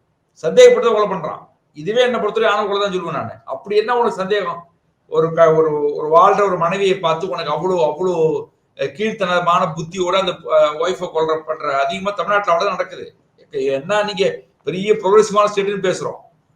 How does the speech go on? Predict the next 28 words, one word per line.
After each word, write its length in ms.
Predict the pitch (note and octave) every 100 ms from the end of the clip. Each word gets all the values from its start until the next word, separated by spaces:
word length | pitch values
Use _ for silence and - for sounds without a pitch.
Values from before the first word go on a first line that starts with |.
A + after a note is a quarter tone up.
| _ _ _ _ _ _ _ _ _ -
வாழ்ற 580 | C3 E3+ A3 A3+ A3+ A3 - -
துணையே 320 | F3 G3 A3+ A3+
அவன் 280 | A#3 G#3
என்ன 40 | G#3
பண்றான்? 520 | G3 F3 D#3+ B2 A2+
கொடூரமான 400 | E3 F#3+ G3 G3
முறையில 300 | E3+ E3+ F3+
கொலை 140 | D#3+ E3
பண்றதா 520 | E3 D3+ D3+ F#3 D#3+
இங்க 160 | C#3+ C#3
நடந்துகிட்டு 300 | D3+ C3+ A2+
இருக்கு. 280 | G#2+ _ _ _ _ -
இப்ப 180 | B2 -
காஸ்ட் 360 | E3+ A#3 A#3+
பேஸ்ட் 280 | A3+ A#3 A#3+
ஆணை, 260 | G3+ G#3 A3
அஹ், 800 | - - G3+ G3 F#3+ F#3 F3 -
கொலை 220 | F#3 F#3+
என்பது 340 | F#3 F3 E3
கூட 420 | D#3+ D#3 - - _ _ _
ரெண்டுல 220 | D#3 F#3 G3+
இருந்து 280 | G3 G3+
மூன்று 640 | F#3 F#3 F#3+ - - - _ _
நடக்குது. 420 | D#3+ E3 C3 G#2+ _ _ _ _ _ _ _
இது 220 | C#3+ F3+
போக 360 | F3 G3 B3+ C4
நிறைய 240 | A3+ B3
மறைச்சிருவான். 560 | A3 A3 A3+ A3+ F3